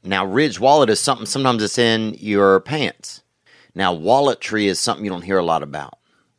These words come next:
People think a wallet and they think, "Oh, I'll just put it in my pants." Well, that's fine, buddy. But also, that's not fine. The new thing is to have that ridge, that front pocket carry.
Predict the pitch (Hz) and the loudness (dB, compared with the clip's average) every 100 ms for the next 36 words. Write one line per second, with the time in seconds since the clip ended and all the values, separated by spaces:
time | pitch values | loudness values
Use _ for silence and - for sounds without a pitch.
0 | _ _ _ _ 117 95 95 - 101 87 | _ _ _ _ -8 -4 -4 -2 -2 -2
1 | 87 107 117 117 - _ _ 95 87 87 | 2 4 6 4 0 _ _ -10 -8 -8
2 | - 92 85 95 87 80 - 101 87 85 | -6 -6 0 2 2 0 -6 -6 -4 -6
3 | 71 - 85 73 - - - _ _ - | -8 -10 -10 -12 -14 -20 -20 _ _ -10
4 | 87 92 - 101 - 104 90 73 82 85 | -6 -6 -4 -6 -4 -4 -4 -4 -8 -8
5 | - _ _ _ _ _ - 98 107 117 | -12 _ _ _ _ _ -4 2 2 2
6 | - 87 80 78 _ _ _ 80 - 90 | 0 0 0 -4 _ _ _ -10 -6 -6
7 | 69 - 71 60 - _ _ _ _ _ | -6 -8 -12 -12 -16 _ _ _ _ _
8 | _ _ _ 110 107 147 170 147 131 117 | _ _ _ -2 2 2 2 0 -2 -2
9 | 113 113 92 101 98 98 104 123 117 95 | 0 -2 0 -2 -2 -2 4 4 4 2
10 | 104 - - - 127 - - 113 - - | 0 0 -4 -2 -2 -2 -2 -2 -4 -12
11 | - 110 87 62 - | -4 -2 -2 -4 -14